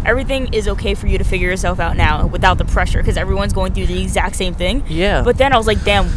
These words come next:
Speaker 1: but, like, rest in peace to those who passed away."
Speaker 2: Yeah,
Speaker 1: You know
Speaker 2: yeah.
Speaker 1: what I mean? Like,
Speaker 2: A lot
Speaker 1: I
Speaker 2: of pe-,
Speaker 1: didn't
Speaker 2: a, a
Speaker 1: mean
Speaker 2: lot of
Speaker 1: that's an
Speaker 2: people,
Speaker 1: awesome part.
Speaker 2: unfortunately, yeah.
Speaker 1: Yeah.
Speaker 2: But, yeah, I'm glad, I'm glad that time, that time passed because, again,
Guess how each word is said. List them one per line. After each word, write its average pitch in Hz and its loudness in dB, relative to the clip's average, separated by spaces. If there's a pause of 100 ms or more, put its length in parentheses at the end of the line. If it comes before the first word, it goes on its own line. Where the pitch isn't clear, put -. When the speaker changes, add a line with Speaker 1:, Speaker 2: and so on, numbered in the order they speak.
Speaker 1:
but, 190 4
like, 175 2 (180)
rest 202 0
in 196 -2
peace 202 -2
to 175 -4
those 170 2
who 180 0
passed 170 0
away." 190 6
Speaker 2:
Yeah, 190 4 (100)
Speaker 1:
You 131 2
know 185 4
Speaker 2:
yeah. 190 2
Speaker 1:
what - 4
I 185 0
mean? - 4
Like, - 4
Speaker 2:
A 139 2
lot 143 6
Speaker 1:
I - 6
Speaker 2:
of 165 4
pe-, - 2
Speaker 1:
didn't - 0
Speaker 2:
a, 143 4
a 131 2
Speaker 1:
mean 170 4
Speaker 2:
lot 135 2
of 180 4
Speaker 1:
that's - 0
an 160 2
Speaker 2:
people, 143 0
Speaker 1:
awesome 139 -2
part. 139 0
Speaker 2:
unfortunately, 113 -2
yeah. 131 -2
Speaker 1:
Yeah. 190 -4 (160)
Speaker 2:
But, 156 6 (380)
yeah, 175 6
I'm 165 4
glad, 160 4
I'm 151 4
glad 165 4
that 143 4
time, 143 0 (880)
that 139 2
time 147 0
passed 135 2
because, 131 0
again, 120 -2